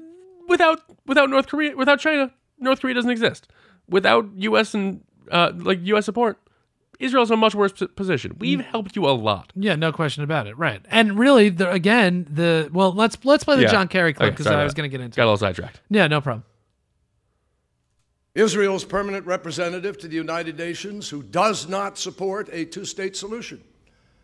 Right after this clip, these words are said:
Speaker 3: said after the vote last week, quote, "It was to be expected that Israel's greatest ally would act in accordance with the values that we share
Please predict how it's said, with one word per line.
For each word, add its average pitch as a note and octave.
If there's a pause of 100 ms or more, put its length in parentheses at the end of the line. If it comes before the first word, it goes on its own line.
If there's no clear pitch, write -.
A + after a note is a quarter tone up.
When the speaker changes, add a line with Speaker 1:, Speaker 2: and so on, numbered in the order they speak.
(240)
Speaker 3:
said G3
after F#3
the E3
vote F#3
last F3
week, F#3 (640)
quote, D#3 (920)
"It G#3
was G#3+
to G#3+
be A3+
expected - (320)
that D#3
Israel's F#3+
greatest F#3
ally E3+
would D#3
act E3+
in E3+
accordance D#3+
with D3
the D3+
values C3+ (320)
that A#2+
we B2+
share G#2